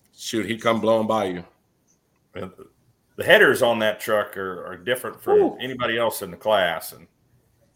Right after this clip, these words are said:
Speaker 1: I, I always, yeah, I always thought that purple truck O'Donnell's, that Whippet, was loud, but Richards is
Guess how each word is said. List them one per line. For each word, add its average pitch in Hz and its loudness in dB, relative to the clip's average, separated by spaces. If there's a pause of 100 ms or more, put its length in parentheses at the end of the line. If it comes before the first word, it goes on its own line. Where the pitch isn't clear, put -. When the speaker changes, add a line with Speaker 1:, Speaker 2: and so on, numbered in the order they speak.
(380)
Speaker 1:
I, 113 -4 (1000)
I 92 -4
always, 117 2 (100)
yeah, 107 -2
I 92 -2
always 120 2
thought 123 0
that 110 -2
purple 123 -2
truck 123 -4
O'Donnell's, 117 -2
that 101 -2
Whippet, 123 -2
was 101 -8
loud, 123 0 (360)
but 87 -6
Richards 110 -8
is 90 -16